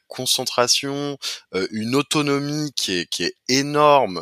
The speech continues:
euh, vraiment, euh, là-dessus, une conscience professionnelle, euh, vraiment très forte.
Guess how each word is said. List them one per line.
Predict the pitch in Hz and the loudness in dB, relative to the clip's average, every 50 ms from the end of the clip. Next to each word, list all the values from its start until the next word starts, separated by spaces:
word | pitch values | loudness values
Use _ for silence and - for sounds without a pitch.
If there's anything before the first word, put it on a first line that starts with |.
| 76 | -6
euh, | 76 82 | -8 -8
vraiment, | 78 87 92 98 113 127 131 127 117 95 | -4 -2 -2 -2 0 -2 -2 -2 0 -2
euh, | 87 | 0
là-dessus, | 90 98 104 - - - - 147 147 143 131 | 2 2 2 4 2 2 0 -2 -6 -6 -6
une | 104 95 90 | -6 -8 -10
conscience | - - 107 107 - - 123 113 - | -10 -6 -2 0 0 0 0 -2 -4
professionnelle, | - - 110 - 107 107 101 - - 113 117 123 127 123 104 | -6 -6 -6 -4 0 2 2 2 2 0 0 0 0 0 2
euh, | 87 85 85 82 - - - - - - | 0 -2 -2 -4 -6 -10 -12 -12 -8 -4
vraiment | 92 101 104 107 104 | -2 -2 0 0 -2
très | - - - 110 98 | -2 0 0 0 0
forte. | - - 151 175 208 - _ - - | 0 0 0 0 0 -2 _ -6 -6